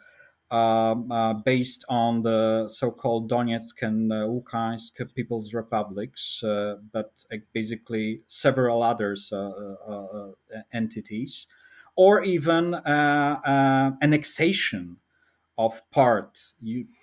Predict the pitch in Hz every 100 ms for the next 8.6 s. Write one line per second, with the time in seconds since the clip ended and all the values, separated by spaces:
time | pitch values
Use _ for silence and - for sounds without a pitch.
0 | _ 139 143 - 143 135 127 123 113 -
1 | - 123 131 131 - 107 101 110 107 104
2 | 101 107 - 113 117 131 135 147 214 220
3 | - - - _ _ _ _ _ _ 120
4 | 160 147 127 120 - 143 123 117 110 113
5 | 110 143 151 135 113 113 147 127 110 107
6 | 107 131 165 139 123 117 113 113 - 120
7 | 113 110 120 123 117 110 104 - 107 107
8 | 98 87 90 _ 131 131